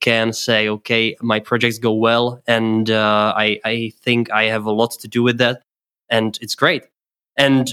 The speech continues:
even more and more, I, I, I s-, I find myself in the situation where I talk to someone who I never talked before about, uh, our services, what we can do for them.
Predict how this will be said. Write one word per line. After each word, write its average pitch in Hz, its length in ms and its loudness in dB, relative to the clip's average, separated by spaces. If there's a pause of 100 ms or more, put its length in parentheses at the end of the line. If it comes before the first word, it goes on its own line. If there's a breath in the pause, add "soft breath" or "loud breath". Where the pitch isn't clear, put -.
(120)
even 170 200 4
more 160 280 4
and 131 120 0
more, 147 360 2
I, 110 360 -2
I, 113 360 -2
I 113 160 -4
s-, - 280 -8
I 113 100 -2
find 143 360 0
myself 135 420 -2
in 127 100 0
the 113 80 -6
situation 123 680 -2
where 117 120 2
I 110 100 2
talk 117 340 -2
to 117 60 -6
someone 113 380 0
who 110 180 -2
I 110 60 2
never 117 260 0
talked 131 320 0
before 107 360 -2
about, 101 480 -2
uh, 101 220 -6
our 104 240 0
services, 117 640 -4
what 107 100 -10
we 110 80 -6
can 101 200 -10
do 120 140 -4
for 131 220 -2
them. 107 260 -2